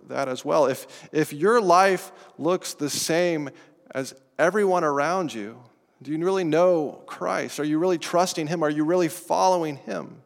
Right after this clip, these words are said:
Take a moment and examine if Jesus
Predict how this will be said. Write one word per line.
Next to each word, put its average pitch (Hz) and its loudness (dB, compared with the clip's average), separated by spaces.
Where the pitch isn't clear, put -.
Take 202 0
a 202 4
moment 170 0
and 147 -2
examine 147 0
if 143 -4
Jesus 170 -2